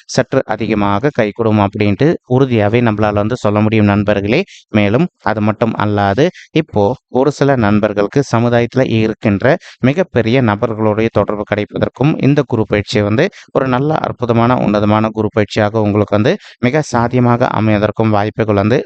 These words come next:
சற்று அதிகமாக கைகூடும் அப்படின்ட்டு உறுதியாவே நம்மளால வந்து சொல்ல முடியும் நண்பர்களே. மேலும் வந்து குரு பகவான் தான் இருக்கின்ற இடத்துல இருந்து உங்களுடைய மூன்றாவது வீடுன்னு சொல்லக்கூடிய முயற்சி ஸ்தானம் மற்றும் உபஜய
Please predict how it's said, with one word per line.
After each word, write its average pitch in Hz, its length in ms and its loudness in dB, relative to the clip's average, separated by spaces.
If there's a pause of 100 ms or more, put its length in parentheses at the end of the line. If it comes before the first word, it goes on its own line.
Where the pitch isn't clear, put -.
(100)
சற்று 127 340 0
அதிகமாக 107 720 0
கைகூடும் 107 460 0
அப்படின்ட்டு 107 420 0 (340)
உறுதியாவே 120 520 2
நம்மளால 107 400 0
வந்து 110 160 -2
சொல்ல 104 220 0
முடியும் 107 300 0
நண்பர்களே. 101 500 -2 (360)
மேலும் 107 360 0
வந்து 107 220 2 (340)
குரு 151 180 2
பகவான் 110 480 2
தான் 107 240 0
இருக்கின்ற 120 400 0 (160)
இடத்துல 104 280 0
இருந்து 107 240 2
உங்களுடைய 110 320 0
மூன்றாவது 117 480 2
வீடுன்னு 104 260 -2
சொல்லக்கூடிய 104 440 0 (340)
முயற்சி 117 400 2
ஸ்தானம் 110 420 0
மற்றும் 127 300 0
உபஜய 117 340 0